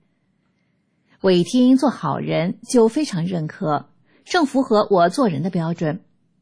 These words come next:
所以转法轮刚刚看一半时，觉得“真善忍”说得太好了，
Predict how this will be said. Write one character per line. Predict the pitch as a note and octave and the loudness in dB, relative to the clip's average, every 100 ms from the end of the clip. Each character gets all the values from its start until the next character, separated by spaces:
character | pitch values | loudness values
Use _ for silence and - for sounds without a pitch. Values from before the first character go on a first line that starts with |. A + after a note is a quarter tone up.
| _ _ _ _ _ _ | _ _ _ _ _ _
所 | - A3+ | 2 4
以 | A#3 G3+ | 4 4
转 | A#3+ | 2
法 | G3 E3 | 2 0
轮 | D#3+ E3 G3 | 0 0 0
刚 | B3 B3+ | 2 2
刚 | B3+ B3+ | 2 2
看 | B3 A3+ E3+ | 0 -2 -2
一 | |
半 | E3 F#3 E3 | -2 -4 -4
时， | E3 - D#3+ C#3 - _ _ _ | -6 -8 -8 -10 -14 _ _ _
觉 | - G3 | 0 2
得 | G3 F3 F3 | 4 4 4
“真 | F3+ B3+ C4 | 2 2 2
善 | C4 B3 F#3+ | 2 -2 0
忍” | E3+ D#3+ D#3+ | -2 -2 -4
说 | - F#3 | -4 -2
得 | E3 D3+ E3 | 0 0 0
太 | - B3 | -6 -10
好 | F3+ - C#3 | -10 -8 -8
了， | C3+ D3 - | -4 -4 -4